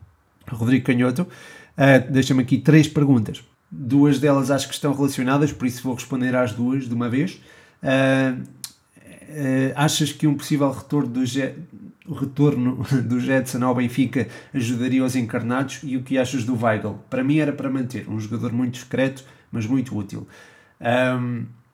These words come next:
eu sempre defendi o Weigl e vou continuar a defender. É um jogador que não se vê muito, mas que está sempre presente. Pode não aparecer no plano do ecrã da televisão <laughs> quando a equipa ataca, mas se a equipa ataca e se surge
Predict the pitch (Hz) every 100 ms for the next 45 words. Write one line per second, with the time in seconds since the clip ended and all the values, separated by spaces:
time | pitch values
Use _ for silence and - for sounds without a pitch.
0 | - 165 165 180 156 151 165 160 143 127
1 | 127 151 - - _ 147 120 123 120 123
2 | 120 120 113 117 113 120 - - 123 120
3 | 120 127 117 123 131 139 127 151 147 127
4 | 139 135 143 143 123 120 - - 117 110
5 | 139 127 113 107 110 110 135 139 - -
6 | 131 117 131 123 123 - 127 123 117 110
7 | 123 123 117 123 120 123 120 113 - 120
8 | 117 151 131 107 - - - _ - 117
9 | 120 113 120 - 117 117 127 127 131 135
10 | - 147 143 131 123 - 139 - 117 113
11 | 123 120 117 135 135 - - - 120 -
12 | 117 - 143 139 107 107